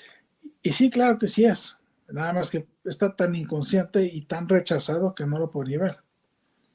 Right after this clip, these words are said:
Otra manera es darnos cuenta a qué reaccionamos. La sombra reacciona,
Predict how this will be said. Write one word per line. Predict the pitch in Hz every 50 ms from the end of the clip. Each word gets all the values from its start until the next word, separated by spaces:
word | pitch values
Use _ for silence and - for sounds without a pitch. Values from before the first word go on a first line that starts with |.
| _ _ _ _ _ _ _ _ _ _ _ _ - - _ _ _ _ - - - _ _ _ _ _ _ _ _ _ _ _ _ _ - - - - _ _ -
Otra | 190 190 190 226 214 208
manera | 196 185 180 180 180 180 180 190 208 208 - _ _ _ _
es | - 170 160 156 - - - _ - - - _ _ _ _ _ _ _ -
darnos | 185 196 226 240 214 220
cuenta | - - 208 196 190 190 208 202 208 202 - _ _ -
a | 160 147 147
qué | - 190 180
reaccionamos. | 180 185 165 - - 165 165 165 165 165 160 143 117 - - - - _ _ _ _ _ _ _ _ _ _ _ _ _ _ _ _ _ _ _ _ _ _ _ _
La | - - 135
sombra | - - 185 196 196 202 202 202 196
reacciona, | 185 180 160 147 - - - 185 180 160 139 -